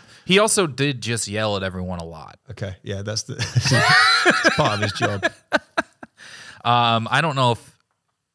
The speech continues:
Speaker 1: like, national soccer players in the United States have good enough health care for mental health treatment. So
Speaker 2: That's true,
Speaker 1: you,
Speaker 2: actually.
Speaker 1: um,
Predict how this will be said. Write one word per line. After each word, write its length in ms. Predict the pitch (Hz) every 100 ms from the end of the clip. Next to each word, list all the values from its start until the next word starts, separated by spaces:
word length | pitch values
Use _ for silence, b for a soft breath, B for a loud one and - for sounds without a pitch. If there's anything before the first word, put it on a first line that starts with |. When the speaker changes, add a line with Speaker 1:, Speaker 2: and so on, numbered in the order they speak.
| _ _ _ _ _
Speaker 1:
like, 220 | 117 107
national 380 | 104 107 - 107
soccer 280 | - 101 101
players 220 | 101 92
in 40 |
the 40 | 95
United 220 | 92 90
States 200 | 98 90
have 140 | 90
good 140 | 85 90
enough 160 | 87
health 240 | - 92 -
care 200 | 95 92
for 260 | - 92 87
mental 300 | 90 87 85
health 220 | 90 -
treatment. 380 | - 82 90 - B B
So 420 | B B - 107
Speaker 2:
That's 140 | 98 95
true, 100 | 101
Speaker 1:
you, 60 |
Speaker 2:
actually. 300 | 98 98 95
Speaker 1:
um, 420 | 95 90 85 90